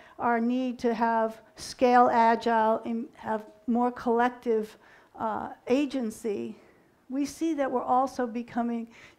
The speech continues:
demanding and understanding ourselves as the unique perspective that we have, and we wanna honor that, right? We have a common world. This gives you a sense of what I'm talking about.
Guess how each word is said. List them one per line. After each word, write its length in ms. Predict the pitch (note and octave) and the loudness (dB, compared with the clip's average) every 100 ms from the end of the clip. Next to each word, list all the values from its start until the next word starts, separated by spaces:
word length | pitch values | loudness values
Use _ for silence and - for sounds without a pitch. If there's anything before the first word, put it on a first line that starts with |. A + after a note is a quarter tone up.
| G3+ | 0
demanding 800 | A#3 A3+ A3+ A#3 B3 B3 A#3+ A3 | 2 4 2 2 2 2 0 -4
and 80 | A3 | -4
understanding 680 | A#3+ A#3+ A#3 A#3 A3 A3 | -2 -4 -4 -6 -4 -4
ourselves 480 | G#3+ G#3 - G#3+ G#3 | -6 -6 -4 -4 -4
as 200 | G#3+ A3 | -8 -8
the 120 | A#3+ | -8
unique 640 | A#3 A#3+ C4+ C4+ C#4 D#4 D#4 | -4 -2 0 2 2 2 0
perspective 640 | B3+ A#3 - B3+ B3+ A#3+ | -8 -6 -4 -4 -2 -2
that 200 | A3+ G#3+ | -2 -4
we 120 | G#3+ | -6
have, 360 | A3+ A#3 A#3 A3 | -2 0 2 2
and 80 | G3+ | -2
we 120 | G#3+ | -4
wanna 280 | A3 A3+ A3 - | -4 -4 -4 -2
honor 380 | G3+ G3+ A3 | -2 -2 -4
that, 420 | G3 E3 C#3+ - - _ _ _ _ | -8 -12 -16 -18 -20 _ _ _ _
right? 320 | A3 C4 D#4+ - _ _ _ _ _ _ _ _ _ _ _ _ _ _ - | -8 -6 -8 -10 _ _ _ _ _ _ _ _ _ _ _ _ _ _ -6
We 120 | A#3+ | 0
have 260 | A#3 A3+ | 4 2
a 40 | A#3 | 0
common 520 | - A3+ A3 A3+ A3+ | -2 -2 -2 -2 -2
world. 480 | A3+ A3+ C4+ E4+ - - - | 0 2 4 2 -2 -12 -10
This 240 | A3+ A3+ | -8 -8
gives 260 | - B3 B3 | -4 -4 -4
you 120 | A#3 | -6
a 60 | |
sense 440 | A3+ - C4 A#3+ - | -8 -8 -6 -6 -8
of 140 | G#3+ | -10
what 100 | G#3+ | -6
I'm 160 | G#3+ A3 | -6 -6
talking 560 | - B3+ C4+ C4+ A#3 | -8 -8 -8 -8 -10
about. 360 | G#3 G#3 G3 G#3+ | -8 -10 -10 -12